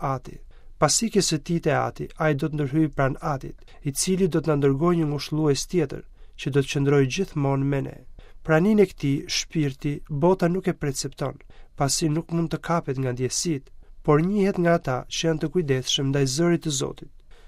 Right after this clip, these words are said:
Kjo në jetën personale, sikurse edhe në jetën e kishës. Janë një sër ngjarjesh dhe personash që na tregojnë për shpirtin e shenjtë, të pranishëm në jetën tonë. Së pari është gjithmonë i pranishëm në jetën e kishës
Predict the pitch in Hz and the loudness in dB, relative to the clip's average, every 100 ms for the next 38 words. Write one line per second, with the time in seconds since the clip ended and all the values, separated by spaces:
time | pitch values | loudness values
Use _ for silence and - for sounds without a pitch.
0 | - - 170 151 139 156 156 139 160 147 | -20 0 4 6 6 4 2 0 -2 -2
1 | 160 135 117 120 131 156 139 139 143 135 | 0 0 -2 -4 -4 -4 -4 -2 0 2
2 | 139 151 147 131 131 - - - - - | 2 2 0 -2 -4 -6 -10 -10 -8 -8
3 | - - - - - 180 196 190 - 196 | -10 -16 -20 -6 4 6 8 4 4 2
4 | 175 190 180 143 127 139 - 123 - 185 | 4 6 6 6 2 -2 -4 -4 -2 -2
5 | 185 165 156 151 135 135 143 139 139 135 | 0 -2 -2 -2 -2 0 2 0 0 -6
6 | - - 160 147 139 131 - 127 131 - | -6 -4 -4 -4 -4 -4 -6 -6 -10 -14
7 | - - - 139 143 156 175 - 160 147 | -20 -10 -4 0 0 0 0 -2 -2 0
8 | 147 143 147 - - - - - - - | -2 -4 -8 -8 -10 -12 -18 -20 -8 -2
9 | - - 208 196 170 151 - 190 147 135 | 0 6 6 8 6 2 -2 -2 0 0
10 | 135 139 131 165 160 147 135 131 143 131 | 0 -2 -2 -2 -2 -2 -2 0 -2 -4
11 | 127 - 156 - - | -6 -6 -8 -8 -8